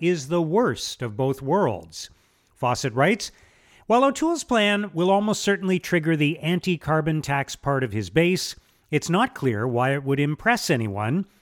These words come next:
who actually cares about climate change." At least the federal Conservative Party has decided it doesn't want to keep dying on the same hill it's been fighting to protect for years.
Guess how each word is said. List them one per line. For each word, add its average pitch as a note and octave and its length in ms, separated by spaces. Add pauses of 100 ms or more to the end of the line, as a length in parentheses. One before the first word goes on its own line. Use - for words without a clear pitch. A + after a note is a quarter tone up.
who C3+ 120
actually D3 380
cares F3 400
about B2 260
climate G3 360
change." F#2 520 (360)
At G#2 120
least C3 240
the B2 80
federal B2+ 240
Conservative B2 600
Party A#2+ 320 (260)
has C3 140
decided D#3+ 500
it C3+ 120
doesn't F#3 320
want G#2+ 200
to - 60
keep A#2 280
dying D3+ 400
on B2+ 120
the A#2+ 80
same F3+ 380
hill D3+ 380 (220)
it's D3 180
been E3 200
fighting D3 400
to D3 60
protect - 480
for - 160
years. A2+ 600